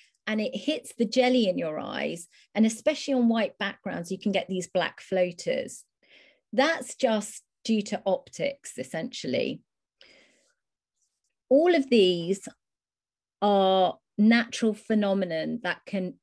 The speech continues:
go on because of physical things in the eye. Anything that's purple, green, any color apart from black, zigzaggy lines,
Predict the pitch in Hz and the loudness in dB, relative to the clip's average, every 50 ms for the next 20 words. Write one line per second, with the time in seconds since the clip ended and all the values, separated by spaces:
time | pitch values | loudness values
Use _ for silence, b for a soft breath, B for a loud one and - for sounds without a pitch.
0 | - - - 220 208 202 196 196 185 175 175 170 185 180 - 214 190 190 180 _ | -12 -4 0 2 4 4 4 4 2 2 -2 -4 -8 -4 -4 -4 -4 -4 -8 _
1 | _ - - 226 208 214 214 208 - 185 170 170 - - 180 175 170 170 170 180 | _ 0 2 2 4 4 0 -4 -2 -8 -8 -8 -4 -4 -2 -2 -2 -6 -6 -6
2 | 170 170 165 170 165 156 143 - - - - - 160 _ _ _ _ _ _ b | -6 -6 -4 -4 -4 -4 -4 -4 -6 -8 -8 -10 -14 _ _ _ _ _ _ b
3 | b b b b b b b 233 277 285 339 381 - - 427 294 277 254 208 - | b b b b b b b 2 2 2 2 0 -2 0 2 4 4 4 2 0
4 | - - _ _ - - 240 240 240 247 254 254 254 - 269 269 269 262 262 262 | -4 -14 _ _ -8 -2 0 2 2 2 2 0 -2 0 4 6 6 6 6 6
5 | 254 233 233 _ - 202 196 202 214 220 226 233 240 240 240 240 233 226 233 226 | 4 2 -2 _ -6 -2 0 0 2 2 2 2 2 2 2 2 2 0 -2 -4
6 | _ _ - 247 285 320 349 311 - - 254 254 233 214 208 196 - 220 208 180 | _ _ -4 -2 -2 -2 -4 -8 -12 -10 -8 -6 -4 -4 -6 -6 -6 -8 -10 -10
7 | - - - 202 190 170 196 196 185 165 160 151 147 - _ - - _ _ _ | -10 -8 -6 -6 -6 -4 -4 -4 -4 -4 -6 -6 -8 -10 _ -18 -20 _ _ _
8 | _ _ _ _ _ _ _ _ _ _ - 196 - 247 285 285 226 226 226 - | _ _ _ _ _ _ _ _ _ _ -14 -8 0 2 4 4 4 2 0 2
9 | 247 233 233 220 226 233 226 220 214 208 208 202 202 202 202 202 202 202 202 208 | 2 2 2 2 4 4 4 4 2 0 -2 -2 -2 -2 -2 -2 -4 -4 -4 -6
10 | 208 - - - | -6 -8 -12 -20